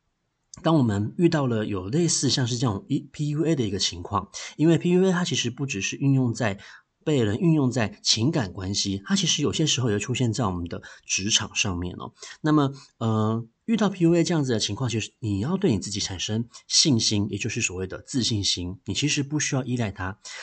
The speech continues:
再来，你要抗拒这件事情，要否定，呃，他这样子的一个行为是正确的。同时，你要相信你的直觉，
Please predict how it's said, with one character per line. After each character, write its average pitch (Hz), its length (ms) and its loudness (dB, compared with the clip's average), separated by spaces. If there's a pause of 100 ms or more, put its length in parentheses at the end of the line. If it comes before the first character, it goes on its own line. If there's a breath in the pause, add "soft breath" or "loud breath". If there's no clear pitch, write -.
(120 loud breath)
再 190 140 2
来， 147 120 2
你 101 100 2
要 117 140 2
抗 160 380 0
拒 131 160 -2
这 107 100 -2
件 101 200 0
事 104 180 -2
情， 101 260 -4 (200 loud breath)
要 143 120 0
否 110 400 -4
定， 170 220 2 (440 loud breath)
呃， 92 220 -4
他 127 160 -4
这 - 160 -2
样 175 140 2
子 117 80 -2
的 98 60 -2
一 98 40 0
个 98 60 -2
行 95 300 0
为 90 200 -2 (120 loud breath)
是 - 180 -4
正 101 240 0
确 - 240 -4
的。 - 220 -10 (240 loud breath)
同 139 180 2
时， 120 480 0
你 - 80 -4
要 117 140 0
相 156 200 0
信 151 140 2
你 92 100 0
的 87 120 -6
直 95 260 -2
觉， - 320 -10